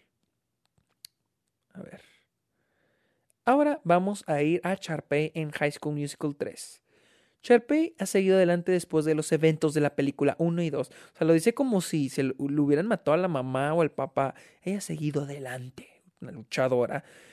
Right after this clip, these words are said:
Se centra en sus sueños y objetivos para después de la graduación y aguanta un montón de mierda a cambio. Ok, vamos a ver el montón de mierda.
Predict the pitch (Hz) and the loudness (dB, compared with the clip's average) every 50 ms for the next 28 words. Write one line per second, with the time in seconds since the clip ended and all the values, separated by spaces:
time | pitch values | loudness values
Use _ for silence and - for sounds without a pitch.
0 | - _ - - - 185 185 - - 226 233 240 220 - 247 240 - 202 175 165 | -20 _ -10 -2 2 2 2 4 4 2 2 4 4 4 4 4 4 2 0 0
1 | 156 - - - 170 170 170 175 165 165 170 170 - - 156 - 143 139 131 139 | -2 -2 -2 -2 0 0 0 0 0 0 -2 -2 -4 -8 -6 -4 -4 -4 -2 -4
2 | 135 - - 139 135 139 139 - - - - 147 147 143 147 143 143 135 139 151 | -4 -2 0 0 0 0 0 -4 -2 2 2 4 4 4 2 2 2 4 4 4
3 | 156 156 151 - 143 139 139 156 - _ - - - _ _ _ 160 156 147 143 | 4 2 2 0 -4 -6 -6 -8 -14 _ -20 -20 -20 _ _ _ 4 4 4 6
4 | 156 170 180 180 175 190 185 175 170 165 156 147 - - 151 156 160 156 147 139 | 6 4 2 2 2 0 2 2 2 0 0 0 0 0 0 2 0 -2 -2 -2
5 | 139 139 143 139 143 139 135 143 143 143 - 151 147 - - - - 170 143 175 | -2 0 0 0 0 0 -2 -4 -4 -4 -6 -10 -10 -10 -4 0 0 0 0 -2
6 | - - - - _ _ _ _ _ _ _ _ _ _ _ _ _ _ _ _ | -6 -10 -14 -18 _ _ _ _ _ _ _ _ _ _ _ _ _ _ _ _
7 | _ _ _ _ - 180 156 - - - - 165 156 156 170 160 - 170 175 170 | _ _ _ _ -8 -8 -8 -8 -8 -10 -10 -10 -10 -12 -12 -12 -10 -10 -10 -10
8 | - _ - 196 160 160 151 151 147 - - 170 160 151 151 143 147 143 143 - | -12 _ -12 -8 -6 -6 -4 -6 -6 -8 -10 -8 -8 -8 -8 -8 -8 -10 -10 -14
9 | 185 | -16